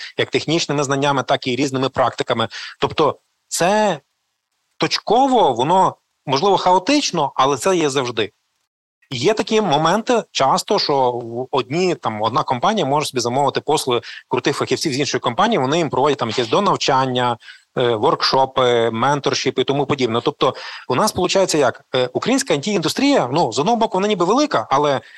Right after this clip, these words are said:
та ж сама польська, вона вдвічі більша. Хоча поляки, ну, по населенню десь співрозмірні до України. Та якщо брати глобально там, ну, на фоні, е, індійської I T індустрії, ми взагалі маленька комашка.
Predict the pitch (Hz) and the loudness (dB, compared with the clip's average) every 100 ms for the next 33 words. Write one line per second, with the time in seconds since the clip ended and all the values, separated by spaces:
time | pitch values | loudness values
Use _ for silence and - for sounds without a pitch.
0 | - - 160 190 180 175 233 - 160 156 | -10 -2 -2 0 0 2 0 2 0 0
1 | 147 170 156 113 98 - - _ _ _ | 0 -2 -2 -4 -6 -8 -12 _ _ _
2 | _ _ 139 156 160 143 156 214 208 180 | _ _ -2 0 2 2 2 2 4 4
3 | 147 127 147 123 113 - _ 139 131 123 | 2 2 0 0 -2 -4 _ 2 2 0
4 | - _ _ - 127 185 214 185 139 147 | -4 _ _ -4 -2 2 2 2 0 -2
5 | - 147 127 165 156 131 131 - 135 110 | 0 0 0 -2 -2 0 0 0 -2 -2
6 | 104 113 139 - - - 123 135 214 208 | -2 0 0 -2 -12 -4 0 0 2 2
7 | 233 226 170 156 175 202 214 185 180 170 | 2 4 2 2 2 2 2 2 2 0
8 | 139 131 143 127 123 131 - 170 151 135 | 0 0 0 0 0 0 0 2 2 2
9 | 123 120 120 120 131 143 254 - 160 123 | 2 2 0 0 -2 0 0 2 2 4
10 | 117 117 123 117 120 123 113 104 110 214 | 2 0 -2 -2 0 0 2 2 2 4
11 | 240 135 135 190 180 131 170 175 156 151 | 4 2 2 2 2 2 2 0 0 2
12 | 156 - - | 2 0 -6